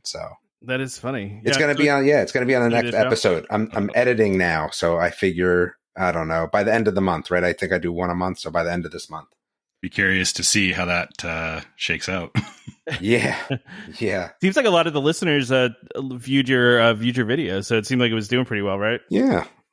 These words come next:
Speaker 1: I mean, hopefully this one does even better. I got a lot of feedback in terms of, like, what to do better, so we'll, we'll see how that all goes.
Speaker 2: All right, cool. Well,
Speaker 1: I got a
Speaker 2: you
Speaker 1: new
Speaker 2: d-,
Speaker 1: mic.
Speaker 2: You,
Speaker 1: I
Speaker 2: you
Speaker 1: got,
Speaker 2: got
Speaker 1: I
Speaker 2: a new
Speaker 1: got,
Speaker 2: mic?
Speaker 1: I got a, well, no, I wish for the podcast. I wish.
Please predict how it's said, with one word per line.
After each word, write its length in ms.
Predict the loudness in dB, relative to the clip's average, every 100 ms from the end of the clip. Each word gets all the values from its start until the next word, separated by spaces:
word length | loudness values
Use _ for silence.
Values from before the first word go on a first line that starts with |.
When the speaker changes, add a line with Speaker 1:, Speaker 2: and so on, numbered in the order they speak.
| _
Speaker 1:
I 80 | -2
mean, 320 | 2 2 2
hopefully 340 | 2 0 2 2
this 160 | 2
one 140 | 2 2
does 160 | 2
even 220 | 2 0
better. 280 | 2 2 0 -2
I 80 | 0
got 180 | 0
a 60 | 0
lot 260 | 0 0 2
of 120 | -2
feedback 640 | -2 -4 -2 -2 -2 -4
in 120 | -6
terms 400 | -6 -6 -6 -6
of, 200 | -8 -8
like, 220 | -8 -10 -10
what 240 | -12 -10
to 100 | -12
do 240 | -12 -12 -12
better, 480 | -12 -8 -6 -8 -10 -20
so 380 | -12 -10 -10 -12
we'll, 180 | -14 -12
we'll 140 | -12
see 160 | -10 -8
how 140 | -6
that 140 | -6 -8
all 120 | -10
goes. 360 | -12 -18 _ _ _ _ _ _
Speaker 2:
All 60 | -8
right, 180 | -8 -10
cool. 400 | -4 -2 -2 -10 _ _ _ -20 -8
Well, 140 | 0 2
Speaker 1:
I 20 |
got 160 | 2 2
a 20 |
Speaker 2:
you 100 | 2
Speaker 1:
new 20 |
Speaker 2:
d-, 60 | 2
Speaker 1:
mic. 360 | 0 -2 -10 _ _ _ _ -14
Speaker 2:
You, 100 | -14 -12 -4
Speaker 1:
I 40 |
Speaker 2:
you 60 | 0
Speaker 1:
got, 40 |
Speaker 2:
got 100 | 2
Speaker 1:
I 20 | 2
Speaker 2:
a 100 | 2
new 60 |
Speaker 1:
got, 100 | 2
Speaker 2:
mic? 200 | 0 -4 -8
Speaker 1:
I 80 | -2
got 140 | 0 0
a, 100 | 0
well, 120 | 0
no, 160 | 0
I 180 | 0 -2
wish 300 | 0 0 0
for 100 | -2
the 80 | -8
podcast. 560 | -2 0 0 -2 -8 -8
I 80 |
wish. 180 | -6 -2